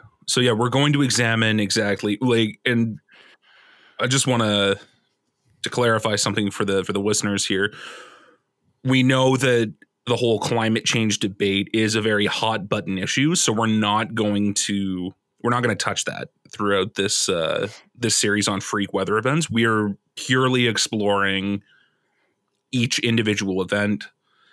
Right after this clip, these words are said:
and, let's say, in this case, a hurricane, so how it forms, why it does. We're not going to,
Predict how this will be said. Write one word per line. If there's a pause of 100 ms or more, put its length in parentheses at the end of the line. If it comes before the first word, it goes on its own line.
(220)
and, (260)
let's
say, (160)
in
this
case,
a
hurricane,
so
how
it
forms, (300)
why
it
does. (160)
We're
not
going
to,